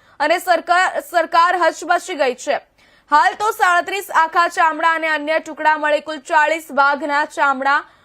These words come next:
અને એકસો તેત્રીસ નખ અસલી છે કે નહીં,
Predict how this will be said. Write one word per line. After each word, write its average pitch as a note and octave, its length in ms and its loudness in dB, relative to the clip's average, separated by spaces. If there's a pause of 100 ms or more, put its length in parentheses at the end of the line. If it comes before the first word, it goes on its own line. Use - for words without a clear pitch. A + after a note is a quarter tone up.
અને D4 100 0
એકસો F#4 240 -4
તેત્રીસ F4+ 420 0 (120)
નખ D#4+ 320 -2
અસલી D4+ 340 -4
છે E4+ 200 -6
કે E4 120 -8
નહીં, D4+ 300 -6